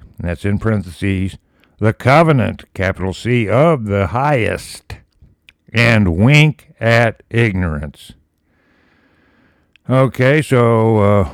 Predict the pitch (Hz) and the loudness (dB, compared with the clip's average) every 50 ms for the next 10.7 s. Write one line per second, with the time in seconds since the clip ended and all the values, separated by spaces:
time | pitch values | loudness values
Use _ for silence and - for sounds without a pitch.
0 | - - - 104 120 113 127 123 123 - - 127 131 127 - - 131 127 113 123 | -10 -8 -4 -4 -2 0 0 -2 -2 0 0 0 0 0 0 -2 -4 -2 -2 -2
1 | 127 - - 123 117 - - 117 131 135 127 127 117 - - 98 90 87 87 82 | -4 -2 -2 -2 -2 -2 -2 -2 -2 0 0 -2 -2 -4 -4 -4 -2 -2 -2 0
2 | 87 104 110 120 131 139 117 - - 110 110 110 113 107 110 101 95 92 85 82 | 0 2 2 2 2 0 -2 -4 -4 -6 -4 -2 0 0 0 2 0 0 0 -2
3 | 82 76 - 104 104 107 113 120 131 131 - - - 107 123 127 117 101 104 113 | -4 -6 -4 -4 -2 -2 0 0 -2 -2 -4 -8 -8 -4 -2 -2 0 0 0 0
4 | 110 - - 113 107 101 110 113 117 131 143 127 127 101 - 104 107 110 110 117 | -2 -2 -4 -4 -4 -2 -2 -2 -2 -2 -2 -2 -4 -6 -4 -4 -4 -2 0 -2
5 | 120 - 117 110 113 117 117 117 120 113 117 107 - - - 127 139 151 151 143 | -2 0 0 0 2 2 2 2 0 0 -2 -2 -4 -4 -2 -2 0 0 0 0
6 | 123 117 117 120 107 - _ _ _ _ _ _ _ _ _ _ _ _ _ - | 0 2 2 0 -2 -4 _ _ _ _ _ _ _ _ _ _ _ _ _ -6
7 | 92 95 98 98 98 90 85 85 - _ _ _ - _ - 98 101 110 110 110 | -4 -2 0 0 0 -2 -4 -6 -10 _ _ _ -20 _ -6 -4 -2 0 0 0
8 | 107 92 113 107 - - 131 143 147 143 135 123 120 117 104 101 101 95 127 147 | 0 -2 -4 -4 -2 -2 0 2 2 2 2 2 2 2 0 -2 -2 0 0 2
9 | 156 - - - - 120 123 117 110 110 98 90 80 - - - - _ _ - | 0 0 -2 -4 -4 -2 0 0 0 -2 -2 -4 -6 -10 -14 -20 -20 _ _ -12
10 | - - 113 123 139 147 131 127 123 117 107 - - - | -4 -2 0 0 0 0 0 -2 -2 -2 -4 -6 -12 -18